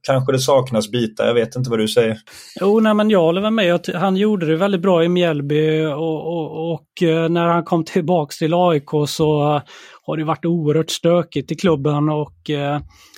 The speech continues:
Speaker 2: inte blivit någon riktig rytm för honom. Han hade väl lite skadeproblem och sådär också här, så jag tycker att när han får vara skadefri och har, får en rytm i sitt spel så finns det ju absolut någonting där. Så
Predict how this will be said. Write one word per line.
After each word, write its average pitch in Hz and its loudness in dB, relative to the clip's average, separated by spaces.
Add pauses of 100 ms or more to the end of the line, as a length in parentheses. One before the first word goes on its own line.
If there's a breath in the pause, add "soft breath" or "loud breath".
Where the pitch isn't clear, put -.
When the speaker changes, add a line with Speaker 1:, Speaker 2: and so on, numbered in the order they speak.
Speaker 2:
inte 156 -4
blivit 160 2
någon 147 -2
riktig 165 0
rytm 165 -2
för 151 0
honom. 139 0
Han 165 4
hade 156 0
väl 165 -2
lite 180 -6
skadeproblem 156 -2
och 160 -2
sådär 156 -4
också 147 -6
här, 143 0
så 147 -2 (640 loud breath)
jag 170 -4 (400)
tycker 190 0
att 185 -2
när 190 2
han 180 0
får 180 -2
vara 180 2
skadefri 185 0
och 175 -4 (100)
har, 160 2
får 151 -2
en 151 -2
rytm 185 -2
i 175 0
sitt 165 -8
spel 139 -4
så 151 -2 (300 loud breath)
finns 147 -2
det - -6
ju 143 -2
absolut 151 -6
någonting 156 -2
där. 139 -8
Så 143 -4